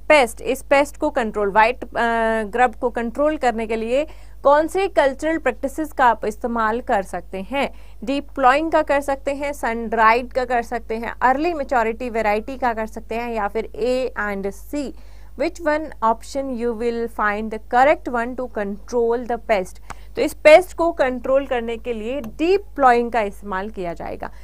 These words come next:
क्योंकि देखिए पेस्ट जो है रूट्स पर फीड कर रहा है, यानी कि वो सॉइल में रहता है। सिंपल सी बात है, सॉइल में है तो आप जब डीप प्लॉइंग करेंगे तो डीपर लेयर से ये ग्रब जो है बाहर की तरफ, सन की तरफ आ जाएगा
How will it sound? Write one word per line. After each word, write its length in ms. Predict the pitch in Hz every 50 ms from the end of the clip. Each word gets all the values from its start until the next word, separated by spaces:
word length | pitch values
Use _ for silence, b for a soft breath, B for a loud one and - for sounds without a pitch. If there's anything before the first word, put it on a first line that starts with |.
| b b b
क्योंकि 220 | - 294 294 339 311
देखिए 260 | 359 359 - 381 381
पेस्ट 680 | 381 - - - 226 254 254 269 285 285 - - 320
जो 120 | 277 320
है 220 | 302 311 320 330 277
रूट्स 420 | 233 233 262 294 320 330 - -
पर 160 | - 339 320
फीड 260 | 320 - 302 294 254 226
कर 140 | 285 277
रहा 100 | 277 285
है, 60 | 294 277
यानी 180 | 254 247 254
कि 100 | 247 269
वो 120 | 285 285 269
सॉइल 380 | - - 277 233 220 226 226
में 160 | 220 220 214
रहता 260 | 190 190 180 - - 175
है। 240 | - - - -
सिंपल 420 | - - - 277 262 254 - 311 302
सी 160 | - 320 294
बात 260 | 269 262 240 247 254
है, 140 | 269 240 - b b b b b b b b b b
सॉइल 480 | - - 339 285 277 302 320 339 359 370
में 180 | 392 392 392
है 220 | 359 320 285 311 311
तो 120 | 330 311
आप 180 | 294 294 285 -
जब 240 | 302 285 226 214
डीप 280 | - - 294 349 403 523 - -
प्लॉइंग 380 | 302 294 269 247 240 254 254 247
करेंगे 360 | 247 226 214 214 214 226 247
तो 120 | 233 269
डीपर 520 | 240 202 226 262 277 277 - 349 339 330 311
लेयर 320 | 302 262 247 247 240 247
से 160 | 247 - 262
ये 100 | 247 240
ग्रब 260 | 196 220 220 226 214
जो 120 | 202 208 214
है 200 | 220 240 269 302
बाहर 400 | 285 226 220 202 214 202 202 208
की 140 | - 226 220
तरफ, 260 | - 226 233 262 262
सन 320 | - - 240 214 214 214
की 120 | 214 226 220
तरफ 340 | - 202 196 196 202 -
आ 100 | 190 175
जाएगा 500 | 180 180 185 185 185 175 208 240 302 403